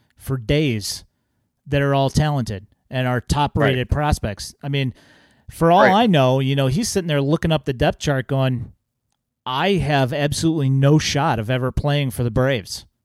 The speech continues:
Speaker 1: So what am I even doing here?" And that might have been
Speaker 2: Right.
Speaker 1: part of the, part of the problem, because as soon as he got traded to the, to the, uh, the Barons, he started hitting the crap out of the ball. You know, it was like a, like a switch was flipped, and <laughs> we get, like, a, a, a,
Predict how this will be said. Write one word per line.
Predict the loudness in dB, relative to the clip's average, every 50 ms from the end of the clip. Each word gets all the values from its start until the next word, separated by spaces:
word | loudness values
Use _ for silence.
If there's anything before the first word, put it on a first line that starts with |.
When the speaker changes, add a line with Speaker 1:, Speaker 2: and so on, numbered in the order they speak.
| _ _
Speaker 1:
So | -6 -2 0 2
what | 2 4 4
am | 4 4
I | 4 4
even | 2 2 2 -2 0
doing | 2 2 2 2 0
here?" | -2 -4 -8 -10 -14 -18 _ -8
And | -4 -2 0
that | 0 0 0
might | 0 0 0 2
have | 4 2
been | 4 6
Speaker 2:
Right. | 6 6 6
Speaker 1:
part | 6 4
of | 2 2
the, | 2 2 2 0 -2
part | -2 0 0 0
of | 0
the | -2
problem, | 0 2 2 2 2 0 -2 -6
because | -8 -6 -6 -6 -6 -6
as | -6 -4
soon | -2 0 0 0
as | 0 -2 -4
he | -4
got | -2 -2 -2 -2
traded | -2 -4 -4 -2 -4 -4 -4
to | -2 -2
the, | 0 0 0 0 -2 -4 -8 _ _
to | -8 -6
the, | -4 -4 -2 -2 0
uh, | 0 -2 -2
the | -4 -6 -6
Barons, | -2 0 0 0 0 -2 -4 -6 -8 -12 -16 _ _ _ _ _ _ _ _
he | _ -12
started | -8 -6 -4 -4 -4 -4
hitting | -6 -6 -8
the | -8
crap | -8 -6 -6 -4 -4
out | -4 -6 -6
of |
the | -6 -6
ball. | -8 -8 -8 -10 -12 _ _ _ _ _ _ _ _ _ _
You | -6 -2
know, | 0 0 0 0
it | 0
was | 0 -2 0
like | -2 -2 0 0
a, | 0 0 0 -2 -4 -6
like | -6 -6 -6 -4 -6
a | -6
switch | -6 -6 -2 0 0 0 0 0
was | -2 -2 -4
flipped, | -6 -4 -2 -2 -2 -2 -2 -4
and | -2 -2 -4 -6 -8 -10 -14 -20 _ _ _ _ _ _ _ _ _ _ _ _ _ _ _ _ -16
<laughs> | -12 -8 -6 -2 -2 -2 -2 -2 _ -18 -12
we | -10 -10 -8
get, | -4 -4 -4 -4 -4
like, | -6 -6 -4 -4
a, | -4 -4 -4 -4 -4 -4 -4 -4 -4
a, | -2
a, | -2 0 0 -2